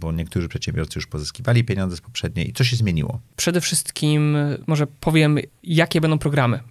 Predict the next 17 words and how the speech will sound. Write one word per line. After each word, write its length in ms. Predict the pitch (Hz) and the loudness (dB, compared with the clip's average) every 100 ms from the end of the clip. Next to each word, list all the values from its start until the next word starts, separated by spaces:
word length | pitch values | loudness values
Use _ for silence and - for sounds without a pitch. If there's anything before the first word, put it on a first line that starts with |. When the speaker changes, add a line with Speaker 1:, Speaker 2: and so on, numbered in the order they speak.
| - | 0
Speaker 2:
i 80 | 156 | 2
na 100 | 151 | 2
co 140 | 151 | 2
będzie 220 | 147 143 | 2 2
kasa 340 | 127 147 - 127 | 0 0 0 -2
z 120 | - | -2
tych, 400 | 156 139 - - - | 0 -2 -4 -12 -4
czyli 140 | 147 | 0
mamy 240 | 151 147 131 | 4 4 4
te 280 | 139 131 - - | 4 2 0 -4
siedemdziesiąt 460 | 160 160 151 165 | 0 2 2 2
sześć 180 | 156 - | 2 2
miliardów 500 | 147 143 135 - - - | 2 2 2 -4 -12 -2
euro, 400 | 135 143 202 240 _ - | 2 4 4 2 _ -6
Speaker 1:
Mhm. 200 | 65 92 | -2 2
Speaker 2:
z 100 | 180 | 4
czego 440 | - 147 135 - | 4 4 2 -4